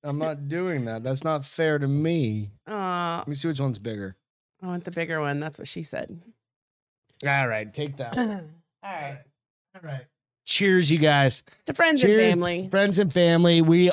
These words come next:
Speaker 1: are all family.
Speaker 2: God, I hope this isn't horrible.
Speaker 1: No, I had it before. It's not bad
Speaker 2: Oh
Speaker 1: at
Speaker 2: my
Speaker 1: all.
Speaker 2: gosh, that was good.
Speaker 1: Yeah. That's why I think
Speaker 2: That
Speaker 1: I
Speaker 2: is
Speaker 1: got that one,
Speaker 2: fucking
Speaker 1: and I'm not a
Speaker 2: smooth
Speaker 1: tequila guy.
Speaker 2: as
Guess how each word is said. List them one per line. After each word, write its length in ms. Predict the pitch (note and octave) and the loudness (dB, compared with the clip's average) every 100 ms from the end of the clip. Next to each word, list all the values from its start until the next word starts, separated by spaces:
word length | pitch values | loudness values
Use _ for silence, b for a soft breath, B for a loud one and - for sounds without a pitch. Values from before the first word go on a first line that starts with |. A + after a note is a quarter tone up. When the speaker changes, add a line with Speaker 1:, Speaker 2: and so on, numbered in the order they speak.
| - | 4
Speaker 1:
are 320 | E3+ E3+ E3+ | 4 4 4
all 560 | E3 E3 D#3+ D#3+ D#3 | 4 4 6 4 4
family. 240 | C#3+ C#3+ C3+ | 0 0 2
Speaker 2:
God, 160 | A#3+ | 4
I 80 | A3 | 4
hope 160 | G3+ - | 2 0
this 160 | D#3+ | -4
isn't 200 | D3+ D3+ | -4 -2
horrible. 460 | D3+ D3 D3 C3+ F3 _ _ _ _ _ _ _ _ _ _ _ _ _ _ _ _ - | 0 0 -2 -6 -10 _ _ _ _ _ _ _ _ _ _ _ _ _ _ _ _ 0
Speaker 1:
No, 120 | E3 | 2
I 120 | D#3+ | 4
had 180 | C#3+ E3+ | 2 0
it 60 | D#3 | -2
before. 280 | G#2+ C#3 B2 | -2 -2 -2
It's 240 | B2+ - | -2 -2
not 180 | C3+ A2 | -2 -2
bad 240 | G#2 F#2 - _ _ - | -4 -8 -12 _ _ -4
Speaker 2:
Oh 60 | |
Speaker 1:
at 20 | F3+ | -2
Speaker 2:
my 60 | |
Speaker 1:
all. 60 | D3 | 0
Speaker 2:
gosh, 120 | C#3+ | -2
that 80 | E3+ | -2
was 160 | C#3 - _ | -4 -8 _
good. 380 | - D#3 D3+ C3+ - | 0 2 2 -2 -10
Speaker 1:
Yeah. 100 | - - _ _ _ _ _ _ _ - | -14 -20 _ _ _ _ _ _ _ -6
That's 160 | C#3+ | -4
why 160 | F#3 F3+ | 0 0
I 60 | D#3 | 0
think 100 | C#3+ | 2
Speaker 2:
That 180 | G3+ E3 | 2 4
Speaker 1:
I 40 | |
Speaker 2:
is 40 | G#3+ | 4
Speaker 1:
got 200 | C#3 - | 2 2
that 160 | C3+ | 2
one, 180 | G3 G3 | 4 2
Speaker 2:
fucking 160 | G#3 G3+ | 0 0
Speaker 1:
and 120 | E3 | 2
I'm 140 | E3 | 2
not 200 | E3+ F3 | 4 4
a 180 | G3+ G3+ | 4 4
Speaker 2:
smooth 200 | A3 C4+ | 4 2
Speaker 1:
tequila 260 | D#4+ D3+ C#3 | 2 2 2
guy. 80 | G3 | 2
Speaker 2:
as 160 | F#3 F3+ | 0 -2